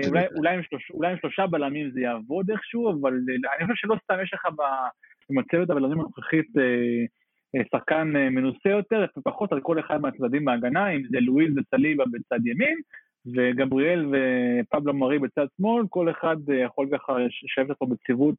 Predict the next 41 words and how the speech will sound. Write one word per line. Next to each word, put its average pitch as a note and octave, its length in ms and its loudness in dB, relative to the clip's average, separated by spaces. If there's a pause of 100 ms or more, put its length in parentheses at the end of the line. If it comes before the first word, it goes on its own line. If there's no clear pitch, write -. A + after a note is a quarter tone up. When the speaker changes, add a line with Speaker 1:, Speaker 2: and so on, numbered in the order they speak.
Speaker 1:
אה, C3+ 60 4
עם B2+ 100 0
טיפה - 180 -2
יותר C3 180 0
ניסיון C3 320 0
וטיפה B2 220 -2
יותר B2 180 -4 (120)
כישרון, C3+ 400 0
מה G3+ 100 4
שנקרא. G#3 420 2 (720)
אה, A#2+ 340 4
אבל B2+ 160 2
אין E3+ 100 0
ספק F#3 340 0
שזה B2+ 180 0 (120)
שינוי G3 380 2 (120)
סופר A3+ 260 2
דרמטי D3+ 480 0
להגנה A#2+ 420 0
של B2 180 -4
ארסנל, D3+ 420 0
אחרי C#3+ 220 -4
שנים C#3+ 340 0 (120)
מאוד F3+ 400 0
מאוד C3 220 2
קשות. A#2+ 340 -2
אני B2 120 0
חושב - 220 -4
שמאז B2+ 1300 0 (100)
ימי D3+ 220 2 (140)
סול E3 220 2
קמבל D3+ 440 2
לא C3 180 4
היה C#3 100 2
לנו C3+ 260 0
בלם B2+ 400 0
עם B2 360 -8 (140)
פיזיות C#3+ 400 2
כזאת B2 300 -2 (140)
כמו B2+ 160 -2 (120)
סליבה C#3+ 520 4